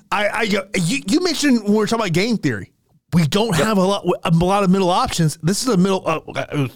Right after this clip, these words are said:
Speaker 1: well, I guess this would be a middle option for this slate. Eighty-six hundred and seventy-six hundred. Vinicius is at eighty-six hundred. Bernardo, seventy-six hundred. Uh, Vinicius is a slight betting favorite, minus one fifteen, minus one oh five for Bernardo. And, uh, for people who have not seen it, it was in, uh, I wanna say it was in Vinicius's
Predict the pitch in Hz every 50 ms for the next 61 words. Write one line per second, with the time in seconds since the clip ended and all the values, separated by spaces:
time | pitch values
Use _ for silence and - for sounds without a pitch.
0 | _ - 131 113 113 110 107 117 113 123 123 - - 135 - - 160 165 147 127
1 | 117 120 117 110 107 110 113 113 - - 113 - 135 165 180 - - 123 107 113
2 | 131 131 - - - - - _ - 156 165 165 165 - 180 170 139 - 165 160
3 | 160 151 147 143 135 123 - - 165 147 139 135 - - 185 175 - - 143 139
4 | 143 135 123 127 123 127 151 165 151 160 156 139 143 147 147 - 151 151 147 139
5 | - 160 143 - 151 151 147 143 131 131 123 127 143 151 156 147 147 143 139 139
6 | - - - _ - - - 165 151 143 139 131 - - 160 147 - 151 147 139
7 | 135 139 131 123 - - - - - - - 139 131 120 123 240 139 175 185 170
8 | - 185 160 175 156 143 131 123 110 113 - - - - - 180 170 185 202 185
9 | 165 170 175 170 156 175 170 170 175 165 160 160 165 160 151 - 165 165 147 -
10 | 165 156 - - 165 165 147 139 139 156 156 147 - 165 165 156 147 135 - 156
11 | 151 147 147 139 - 151 135 131 135 131 135 139 143 143 147 143 135 - - -
12 | - - - - _ 175 - 214 202 190 165 180 175 165 156 147 - 180 160 -
13 | 196 233 240 233 220 226 202 180 160 160 175 190 185 - - - 175 170 156 151
14 | 151 135 131 151 151 151 151 131 143 175 190 190 185 175 151 143 123 147 147 175
15 | 269 370 - - 190 175 165 143 151 151 135 131 123 127 135 143 180 226 220 -
16 | 180 156 - 147 143 135 131 117 -